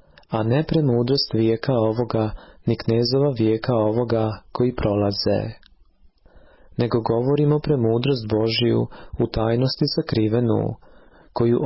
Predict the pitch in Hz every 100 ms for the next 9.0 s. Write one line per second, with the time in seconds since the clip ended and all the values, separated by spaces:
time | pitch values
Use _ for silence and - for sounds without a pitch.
0 | 117 127 147 151 117 113 123 - - 120
1 | 135 - 110 110 110 - 107 110 - -
2 | 110 - 110 110 139 131 104 104 - 107
3 | 104 113 - _ _ - - - - -
4 | 120 117 120 120 127 151 156 - 113 110
5 | 113 110 131 135 113 110 107 117 104 107
6 | 110 113 120 127 - 107 107 107 107 104
7 | 107 - - - - - - 113 113 -
8 | 120 117 113 117 127 123 107 104 110